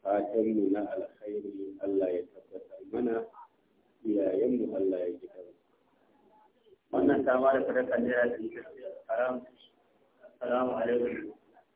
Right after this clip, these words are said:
Speaker 2: Wannan mata ta ba da sadaka naira ɗari don Allah a sanya yarinyar, yarinya na a addu'a. Ta yi saukan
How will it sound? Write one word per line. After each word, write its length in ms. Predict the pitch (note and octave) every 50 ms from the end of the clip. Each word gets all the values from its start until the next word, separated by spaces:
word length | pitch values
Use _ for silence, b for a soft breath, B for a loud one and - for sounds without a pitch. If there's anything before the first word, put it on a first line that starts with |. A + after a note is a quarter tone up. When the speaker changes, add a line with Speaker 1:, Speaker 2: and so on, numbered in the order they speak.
| _ _ _ _ -
Speaker 2:
Wannan 480 | A#2 - - - D3 D3 D3 - B2+ B2+
mata 480 | A#2 A2+ A2+ A2+ A2+ B2 B2 B2 B2
ta 240 | B2 B2 C3 B2+ B2+
ba 300 | B2 B2+ C3 C3 C3 C3
da 80 | C3 B2
sadaka 520 | A#2+ A#2+ A#2+ A#2+ A#2+ B2 B2 A2+ - -
naira 640 | - A2+ A2+ A2 A2 A2+ A#2+ A#2 A#2+ A#2+ A#2 A2+ A2+ A2 A2
ɗari 360 | - - A2 G#2+ G#2+ A2 G#2+ -
don 260 | - A#2+ A#2+ A#2+ B2 B2
Allah 440 | C3 B2+ B2+ C3 C3 C3 B2 A#2+ A#2+
a 120 | - - - - -
sanya 560 | - - A#2+ A#2+ A2+ A2+ A2+ A2 A2 A2 A2 - - - _ _ _ _ _ _ _ _ _ _ _ _ -
yarinyar, 680 | A2+ A#2 A#2+ B2 A#2+ B2+ B2+ C3 B2+ B2+ B2+ B2+ A#2 A2+ A2+ A2+ - -
yarinya 560 | - B2 A#2+ B2 B2 B2+ C3 C3 C3 B2+ A#2+ A2
na 180 | - A2+ A#2 A#2+
a 200 | B2 B2 A2+ G#2 - -
addu'a. 580 | - - - - B2 - - - - - - - - - _ _ _ _ _ _ _ _ -
Ta 120 | A#2+ A#2+
yi 580 | A#2+ B2 B2 B2 B2 B2 B2 B2 B2+ C3 - - - -
saukan 720 | _ - - C3+ A2+ G#2+ G#2+ - B2 B2 B2 B2 B2 B2 B2+